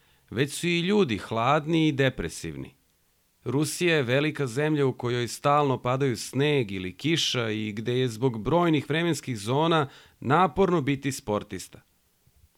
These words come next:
Naravno da me vežu lepe uspomene za Rusiju, ali jedva čekam sunčanu Italiju, koja je uostalom i bliža Srbiji.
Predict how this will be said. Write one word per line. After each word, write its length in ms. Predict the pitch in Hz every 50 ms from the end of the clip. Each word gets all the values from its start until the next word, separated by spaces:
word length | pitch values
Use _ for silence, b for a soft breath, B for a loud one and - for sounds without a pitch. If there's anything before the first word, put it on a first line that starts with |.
| _ _ _ -
Naravno 540 | 104 113 143 170 185 208 220 226 240 226
da 80 | 202 202
me 140 | 190 196 185
vežu 440 | 175 190 196 196 175 147 139 147 151
lepe 360 | 160 165 165 160 131 - 127
uspomene 540 | 117 123 - - - 113 107 104 104 104 98
za 140 | 90 104
Rusiju, 460 | 104 104 107 104 - - - 107 82 b b b b b b b b _
ali 300 | - 104 113 123 127 131
jedva 360 | 165 196 208 180 143 127 123
čekam 480 | 110 - - 151 156 - - 123 110 101
sunčanu 580 | - - - 156 160 147 - - 113 101 101
Italiju, 540 | 120 143 151 - - 151 143 131 120 113 107 b b b b b b _
koja 280 | - 131 131 131 127 123
je 100 | 120 113
uostalom 720 | 107 113 123 127 127 - - 151 147 143 143 139 131 135 B B B B -
i 120 | 98 104
bliža 380 | 98 95 120 143 143 131 147 151
Srbiji. 680 | 143 - - 160 160 160 156 175 160 123 - - _